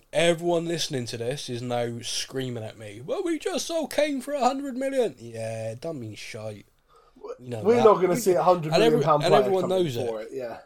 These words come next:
Speaker 1: And everybody knows it. So I don't know why people get so wound up. When we sold Gareth Bale, we bought seven players with that money.
Speaker 2: <laughs> Yeah.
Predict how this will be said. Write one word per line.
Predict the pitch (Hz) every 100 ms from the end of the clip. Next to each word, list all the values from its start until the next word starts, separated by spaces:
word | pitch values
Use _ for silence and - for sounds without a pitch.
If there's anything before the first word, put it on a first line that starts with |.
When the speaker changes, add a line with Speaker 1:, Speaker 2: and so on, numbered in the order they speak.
| -
Speaker 1:
And | 175
everybody | 190 190 180 175 170
knows | 165 147 113
it. | - -
So | 131 127 127
I |
don't | 131 170
know | 170
why | 147 156 151
people | - 151 139 131 123 131 _ _ _ _ _
get | 139 127
so | - 135
wound | 123 127 127
up. | 117
When | 117
we | 139
sold | - 196 190
Gareth | 185 175 -
Bale, | 147 131 87 135 147 _ _ _ 127
we | 131
bought | 117 127 -
seven | - 156 131 127 123
players | 143 127 107 104 110
with | 104
that | 107 -
money. | 104 330 -
Speaker 2:
<laughs> | 571 427 - 403 -
Yeah. | 269 240 240 - 147 151 165